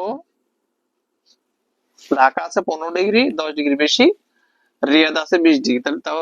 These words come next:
সেটা দশ ডিগ্রি বেশি, তাহলে, আহ, রিয়াদ, ঢাকা ও রিয়াদ,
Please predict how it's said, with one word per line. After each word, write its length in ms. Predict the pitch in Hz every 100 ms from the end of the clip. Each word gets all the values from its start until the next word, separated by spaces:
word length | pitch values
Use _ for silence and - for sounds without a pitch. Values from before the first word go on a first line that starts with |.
| 165
সেটা 220 | - 151
দশ 180 | 147 143
ডিগ্রি 200 | 135 131 127
বেশি, 120 | 123
তাহলে, 220 | - 139
আহ, 340 | - _ 151 139
রিয়াদ, 340 | 147 143 165 _
ঢাকা 260 | 139 131 -
ও 80 | 175
রিয়াদ, 320 | 160 135 -